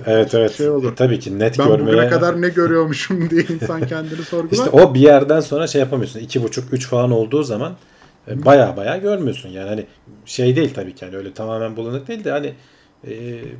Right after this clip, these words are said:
Speaker 1: net göremiyorsun. İnsanların yüzünden değil de işte elbiselerinden, hareketlerinden falan çıkarıyorsun kim olduklarını belli bir mesafeden uzakta olanları.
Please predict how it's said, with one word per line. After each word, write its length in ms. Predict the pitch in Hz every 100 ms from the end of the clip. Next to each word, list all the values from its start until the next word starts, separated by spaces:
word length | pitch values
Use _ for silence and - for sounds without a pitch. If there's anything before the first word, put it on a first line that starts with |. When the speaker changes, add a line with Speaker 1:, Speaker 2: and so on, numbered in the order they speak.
| 127 - 131 131 123 123 123
Speaker 1:
net 260 | 143 196 -
göremiyorsun. 440 | 117 98 95 107
İnsanların 680 | 107 131 127 127 123 135 127
yüzünden 680 | 127 123 127 135 143 151
değil 180 | 180 180
de 60 | 147
işte 160 | 127
elbiselerinden, 720 | 139 131 131 143 135 120 117 120
hareketlerinden 760 | 117 113 127 127 123 123 131
falan 240 | 127 127 135
çıkarıyorsun 520 | - 127 101 90 90
kim 180 | - 101
olduklarını 540 | 90 87 - 98 92
belli 280 | 98 98 98
bir 60 | 90
mesafeden 520 | 90 - 101 98 95
uzakta 460 | 92 95 98 - 98
olanları. 420 | 95 92 98